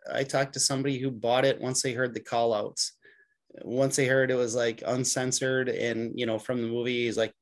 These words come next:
"That's, that's when I knew I had to have it." And, you know, I, I really appreciate that about the game as well.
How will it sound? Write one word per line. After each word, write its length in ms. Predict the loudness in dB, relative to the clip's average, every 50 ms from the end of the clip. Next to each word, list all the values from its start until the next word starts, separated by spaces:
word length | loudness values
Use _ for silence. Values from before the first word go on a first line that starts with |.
| _
"That's, 440 | -2 -2 0 0 -2 -6 -6 -10 -12 _
that's 280 | -10 -8 -8 -8 -8 -6
when 120 | -4 -4
I 80 | -2 -4
knew 160 | -4 -4 -4
I 60 | -4
had 220 | -2 -4 -4 -4
to 60 | -4 -4
have 240 | -2 -2 -2 -2 -2
it." 200 | -4 -4 -6 -10 _ _ _ _ _ _ _ _ _ _ _ _ _ _ -6 0
And, 240 | 0 0 2 2 0
you 100 | 0 0
know, 160 | 2 2 2
I, 320 | 4 4 4 4 4 0 -4 -2
I 120 | 2 4 4
really 280 | 4 4 2 0 -2
appreciate 640 | -4 -6 -6 -8 -6 -4 -4 -2 0 0 0 0 0
that 160 | -2 -2 -2
about 240 | -2 -4 -6 -6 -8
the 60 | -8
game 280 | -4 -2 -2 -2 -2
as 120 | -2 -4 -4
well. 420 | -4 -4 -4 -2 -4 -4 -6 -8